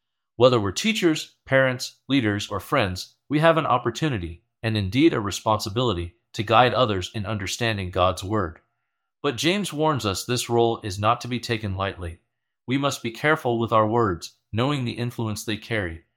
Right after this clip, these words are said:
The second part of the verse uses the metaphor of controlling the tongue. If we can control our words, it suggests we will have mastery over ourselves in every other way. Our words reveal our hearts, and so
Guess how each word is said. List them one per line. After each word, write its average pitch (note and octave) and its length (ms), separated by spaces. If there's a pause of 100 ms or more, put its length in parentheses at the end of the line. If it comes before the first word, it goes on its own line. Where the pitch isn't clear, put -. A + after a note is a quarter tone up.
(360)
The A2 80
second A#3 400
part C3 200
of B2 60
the A2 80
verse G2 380
uses A2 340
the A#2+ 100
metaphor A#2+ 540
of G#2+ 160
controlling F2+ 520
the E2+ 60
tongue. D#2+ 380 (600)
If B2 120
we E3 120
can D3+ 160
control A2 420
our E2 160
words, C3 460 (180)
it B2 160
suggests C3 600
we A#2+ 120
will A2+ 140
have G2+ 240
mastery G#2+ 520
over F#2+ 300
ourselves F2 500
in G#2 160
every G#2 280
other F2+ 160
way. D#2 320 (640)
Our G#2+ 180
words C3 320
reveal G#2+ 340
our F#2+ 140
hearts, - 540
and G2 160
so F#2+ 320